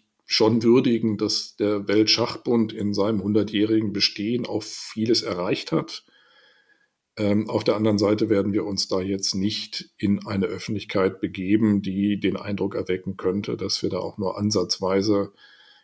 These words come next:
jemanden unterstützen, der im Umfeld von Putin steht. Das ist auch ganz klar, das widerspricht allen Werten, die wir vertreten. Ähm, aber es gibt auch unterhalb des Radars ganz viele Möglichkeiten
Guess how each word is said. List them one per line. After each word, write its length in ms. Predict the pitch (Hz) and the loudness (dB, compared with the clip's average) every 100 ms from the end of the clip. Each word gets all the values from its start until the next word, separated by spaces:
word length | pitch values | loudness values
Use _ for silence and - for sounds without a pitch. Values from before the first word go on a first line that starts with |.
| _ - | _ -4
jemanden 480 | 98 98 98 107 | 2 2 2 -2
unterstützen, 800 | 98 101 95 - 107 107 - 107 98 | -6 -2 -2 0 -2 0 0 0 0
der 300 | 92 92 - | 2 0 0
im 160 | 98 | -2
Umfeld 580 | - 104 98 107 90 90 | 0 -2 0 2 2 0
von 240 | - 92 | -4 -6
Putin 380 | - 135 160 147 | -2 0 2 2
steht. 540 | - 147 147 156 - - - | 0 0 -2 -2 -8 -20 -20
Das 120 | 104 | -18
ist 120 | 95 | -14
auch 220 | 92 101 | -10 -6
ganz 240 | - 117 - | -2 -2 -2
klar, 260 | - 110 | 0 0
das 200 | 101 101 | 0 -2
widerspricht 580 | 110 98 - 120 110 - | -2 -2 0 0 0 -2
allen 320 | 104 101 98 | 0 2 2
Werten, 400 | 92 101 113 113 | 2 0 2 0
die 160 | 101 98 | 0 2
wir 160 | 101 101 | 2 2
vertreten. 680 | 87 - 95 120 135 120 - _ _ _ _ _ _ _ _ | -4 -6 -4 -4 -6 -10 -14 _ _ _ _ _ _ _ _
Ähm, 420 | - 98 98 101 - | -2 2 2 2 0
aber 140 | 104 | 0
es 100 | 101 | 2
gibt 160 | 113 110 | 0 0
auch 200 | 113 - | -4 0
unterhalb 520 | 123 117 98 101 104 | 2 4 4 2 2
des 220 | 101 - | 2 0
Radars 560 | 101 90 87 92 110 - | 0 -2 -2 0 0 0
ganz 220 | 104 95 | -4 -4
viele 220 | - 98 | -4 -4
Möglichkeiten 1120 | 92 98 - 107 - 104 95 92 104 95 92 | -4 -4 -4 -8 -6 -4 -4 -4 -6 -6 -8